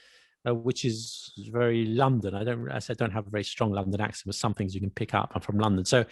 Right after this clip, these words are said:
we both have bits and pieces that are R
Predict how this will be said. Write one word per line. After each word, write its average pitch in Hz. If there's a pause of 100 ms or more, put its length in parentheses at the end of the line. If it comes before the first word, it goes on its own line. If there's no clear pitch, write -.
(760)
we 135
both 208 (140)
have 147 (760)
bits 190
and 165
pieces 160
that 139
are 131
R 139